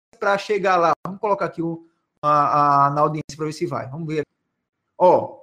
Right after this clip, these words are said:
então eu faço um anúncio como esse, preste atenção aqui, ó. É pra pessoas que já estão interagindo muito com dicas digitais. Então, esse anúncio, ele pega nenhuma dor da pessoa. Então, tá aqui, ó, "Você tá perdido no dica digital? Você tá perdido no digital?"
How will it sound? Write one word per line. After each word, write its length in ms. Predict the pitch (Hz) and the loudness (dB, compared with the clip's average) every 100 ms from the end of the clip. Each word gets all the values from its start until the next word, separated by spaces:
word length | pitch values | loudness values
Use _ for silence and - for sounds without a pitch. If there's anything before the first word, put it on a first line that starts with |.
| - | -6
então 260 | 180 220 | -2 4
eu 100 | 247 | 6
faço 380 | 247 240 247 254 | 6 4 2 2
um 20 | |
anúncio 280 | 240 202 190 | -2 -2 -6
como 240 | - 196 170 | -6 -2 4
esse, 280 | 180 - | 4 2
preste 260 | - 220 233 | -4 -4 -4
atenção 380 | 233 220 202 175 | -8 -10 -8 -10
aqui, 200 | - 117 | -10 -14
ó. 80 | - _ _ _ _ | -16 _ _ _ _
É 300 | - 220 240 | 0 2 2
pra 160 | - 220 - - | 0 -4 -2 2
pessoas 560 | 240 240 214 208 233 | 4 2 0 0 0
que 160 | - 233 | -4 -6
já 140 | 233 262 | -4 -4
estão 320 | - - 220 254 | -4 -8 -6 -8
interagindo 680 | 247 240 240 233 180 233 233 | -6 -2 0 0 -2 -8 -8
muito 540 | 202 214 233 240 247 | -8 -8 -8 -10 -8
com 200 | 233 226 | -8 -6
dicas 200 | 226 233 - _ _ _ _ | -6 -8 -12 _ _ _ _
digitais. 640 | 220 233 247 185 143 139 - _ _ _ _ _ | -8 -6 -4 -2 -2 -6 -16 _ _ _ _ _
Então, 300 | 214 214 277 285 | -10 0 6 6
esse 260 | 320 320 | 6 4
anúncio, 380 | 226 202 240 269 269 | -4 -4 -6 -4 -4
ele 120 | 254 | -4
pega 340 | - 240 240 | 0 2 2
nenhuma 300 | 254 262 285 | 0 -2 -2
dor 220 | 226 226 247 | 4 4 4
da 60 | |
pessoa. 420 | 254 254 - 196 160 | 0 -2 0 0 0
Então, 180 | 196 208 | -6 -6
tá 80 | 240 | -6
aqui, 160 | 233 | -2
ó, 60 | 170 | -2
"Você 240 | 185 269 | -2 -4
tá 120 | 262 285 | -2 -2
perdido 480 | 285 220 185 208 | 2 2 2 -6
no 100 | 190 | -8
dica 180 | 175 175 | -6 -6
digital? 380 | 160 143 143 214 - 214 180 | -6 -6 0 0 0 -2 -2
Você 220 | 160 165 165 | 0 -2 -2
tá 100 | 247 | 0
perdido 340 | 233 196 180 | 2 2 -2
no 100 | 180 | -4
digital?" 440 | 151 147 - 196 | -4 -6 0 2